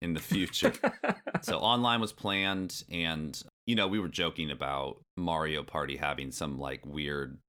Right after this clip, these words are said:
Speaker 1: serious background lore, but this game actually kinda took <laughs> that idea seriously. It, it did end up being called Sonic Shuffle instead of Sonic Square,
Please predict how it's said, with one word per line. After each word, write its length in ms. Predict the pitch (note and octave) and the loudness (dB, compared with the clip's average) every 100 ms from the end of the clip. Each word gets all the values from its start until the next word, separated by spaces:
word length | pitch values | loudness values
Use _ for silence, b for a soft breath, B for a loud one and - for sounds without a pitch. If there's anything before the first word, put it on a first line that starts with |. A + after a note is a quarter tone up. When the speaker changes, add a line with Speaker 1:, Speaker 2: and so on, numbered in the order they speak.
| _ | _
Speaker 1:
serious 500 | - - E2+ D2+ C#2+ | -8 -2 0 0 -2
background 560 | - C#2+ C#2 - C#2+ C#2 | -2 -2 -2 -2 -4 -4
lore, 480 | C#2+ D2 C#2+ C#2 - _ _ _ - | -2 0 0 -2 -6 _ _ _ -4
but 320 | D2 C2+ C2 _ - | -2 -2 -6 _ -2
this 220 | G#2+ - | -2 2
game 200 | G#2 D#2+ | 2 2
actually 320 | E2 E2 - | 0 -2 -4
kinda 240 | D#2 E2+ C#2 | -4 -4 -6
took 400 | - F2 - - | -6 -6 -6 -8
<laughs> 300 | - - - | -8 -8 -4
that 400 | E3 A#2 - B2+ - | -4 -2 -2 -2 -2
idea 400 | - - B2+ B2 | -4 -4 -2 -2
seriously. 760 | - A#2+ C3 D3+ - E3+ F3+ B B B B B _ | -2 -4 -4 -4 -4 -4 -4 B B B B B _
It, 200 | G#2 - | -2 0
it 80 | E2+ | 0
did 160 | G#2+ | -2
end 240 | - G2+ F#2+ | 0 0 2
up 140 | F2+ | 0
being 180 | F#2 F2 | 0 -2
called 400 | D#2 E2+ D#2+ - | 0 0 0 -2
Sonic 400 | - F2 E2+ E2 | -4 0 0 0
Shuffle 560 | - - E2+ - C#2 A2 - | -2 0 0 0 -6 -6 -10
instead 260 | - D2 | -6 -6
of 80 | C#2+ | -6
Sonic 460 | - - D2 D2 - | -6 -4 -2 -4 -8
Square, 520 | - D2 C#2+ D2 | -6 -4 -2 -2